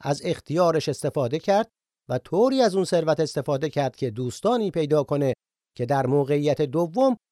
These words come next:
با شادی از او پذیرایی کنن. کاربردی که مورد نظر عیسی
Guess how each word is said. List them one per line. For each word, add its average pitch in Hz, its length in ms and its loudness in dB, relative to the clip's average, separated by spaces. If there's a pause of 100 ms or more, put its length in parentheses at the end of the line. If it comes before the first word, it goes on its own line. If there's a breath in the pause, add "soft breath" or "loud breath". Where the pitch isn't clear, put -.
(160)
با 127 160 0
شادی 151 460 0
از 127 160 2
او 113 60 -6
پذیرایی 90 520 -10
کنن. 76 300 -16 (840)
کاربردی 202 600 2
که 165 140 2
مورد 135 300 2
نظر 135 360 2
عیسی 165 500 0